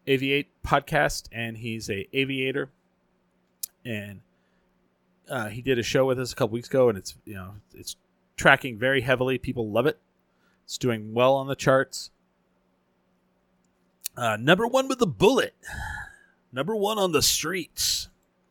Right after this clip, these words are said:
Um, but so we would do one hour a week, and then whenever, um, Adrian left and, you know, Adam came in, you know, we would do an hour a week, you know, and it seemed like enough 'cause we, you know,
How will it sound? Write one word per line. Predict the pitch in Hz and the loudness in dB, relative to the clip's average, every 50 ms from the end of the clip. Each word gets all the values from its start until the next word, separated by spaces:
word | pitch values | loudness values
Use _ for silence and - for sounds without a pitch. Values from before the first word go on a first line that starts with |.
| _ _ _ _ _ _ _ _ _ _ _ _ _ - - | _ _ _ _ _ _ _ _ _ _ _ _ _ -2 4
Um, | 143 139 131 123 117 110 95 90 90 - _ _ _ _ _ _ _ _ _ _ _ _ _ - | 6 8 8 8 6 4 0 -4 -10 -20 _ _ _ _ _ _ _ _ _ _ _ _ _ 4
but | 147 147 147 - _ _ _ _ _ _ _ _ - | 4 4 4 4 _ _ _ _ _ _ _ _ -6
so | - - 185 170 | -2 0 2 4
we | 175 196 | 4 4
would | 196 180 | 2 0
do | - 196 214 | -2 -4 -2
one | 196 214 208 196 | 0 0 2 2
hour | 180 170 151 | 2 4 4
a | 143 | 4
week, | 147 180 190 170 151 - 143 | 4 4 4 2 0 0 -4
and | 120 123 | -4 -2
then | 127 123 120 123 123 | -2 -4 -4 -4 -6
whenever, | 123 127 139 139 135 135 120 120 117 113 | -2 2 2 2 4 4 4 4 4 2
um, | 113 113 113 110 107 104 98 95 95 _ _ _ _ _ _ _ _ _ _ - | 2 2 2 2 2 0 -2 -6 -12 _ _ _ _ _ _ _ _ _ _ -2
Adrian | 151 151 147 156 151 143 | -2 -2 0 0 -2 2
left | 143 147 143 139 139 131 - - | 4 4 4 4 4 2 0 -4
and, | 113 104 104 | -8 -8 -8
you | 101 95 120 | -12 -10 -10
know, | 117 101 - | -10 -8 0
Adam | 123 131 135 139 139 135 | 4 6 6 6 4 0
came | - 147 135 127 131 | -2 -2 -2 -2 0
in, | 127 127 127 127 123 _ _ _ _ _ _ _ _ - | 0 0 0 -2 -6 _ _ _ _ _ _ _ _ -2
you | 175 165 | 2 4
know, | 151 | 6
we | 156 156 156 | 6 6 4
would | 147 135 | 4 6
do | 151 143 | 6 6
an | 131 | 6
hour | 127 131 135 131 131 131 | 6 6 6 8 8 6
a | 127 | 6
week, | 123 127 131 127 127 117 - - - - - - _ _ _ | 4 2 0 -2 -4 -6 -8 -14 -14 -14 -18 -20 _ _ _
you | - 135 131 | -10 -8 -4
know, | 127 127 127 123 123 _ _ _ _ _ _ _ _ _ _ _ _ _ _ _ _ _ _ _ _ - | -4 -4 -4 -6 -12 _ _ _ _ _ _ _ _ _ _ _ _ _ _ _ _ _ _ _ _ -8
and | 139 135 127 127 123 120 117 _ _ _ _ _ _ _ _ _ _ - | -4 0 0 0 0 -2 -6 _ _ _ _ _ _ _ _ _ _ -2
it | - 170 - | 0 2 2
seemed | - - 262 285 285 | 4 2 0 0 2
like | 269 240 - 160 | 0 2 2 0
enough | 139 127 113 107 120 - - | -2 0 -2 -2 -4 -4 -2
'cause | - 151 131 127 | -2 -2 -2 -2
we, | 147 151 | -6 -8
you | 151 185 | -6 -2
know, | 151 120 110 110 | -2 -2 -4 -4